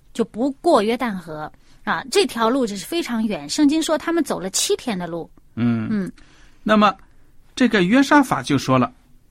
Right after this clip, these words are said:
Speaker 2: ：“这里不是有耶和华的先知吗？我们可以托他求问耶和华。”以色列王的一个臣子就回答了：“这里有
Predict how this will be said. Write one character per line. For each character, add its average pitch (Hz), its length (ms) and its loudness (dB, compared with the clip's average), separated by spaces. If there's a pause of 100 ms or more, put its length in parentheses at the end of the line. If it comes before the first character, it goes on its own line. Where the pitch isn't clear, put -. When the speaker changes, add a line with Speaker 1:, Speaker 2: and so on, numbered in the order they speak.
(120)
Speaker 2:
：“这 254 120 4
里 196 140 4
不 180 120 2
是 202 160 -2
有 180 120 4
耶 202 160 2
和 196 160 -2
华 160 160 2
的 185 120 0
先 214 280 2
知 214 140 0
吗？ 196 200 2 (120)
我 170 100 0
们 196 120 0
可 - 180 0
以 185 120 2
托 - 220 -6
他 226 220 -4
求 - 220 -6
问 139 220 2
耶 120 80 -4
和 117 140 -6
华。” 98 240 -8 (760)
以 127 120 0
色 139 160 2
列 139 140 4
王 120 200 2
的 123 80 2
一 123 60 4
个 123 140 -4
臣 127 240 -2
子 131 120 -4
就 117 140 -4
回 113 160 -4
答 101 180 -8
了 113 140 -8 (540)
：“这 220 120 2
里 185 180 2
有 120 220 2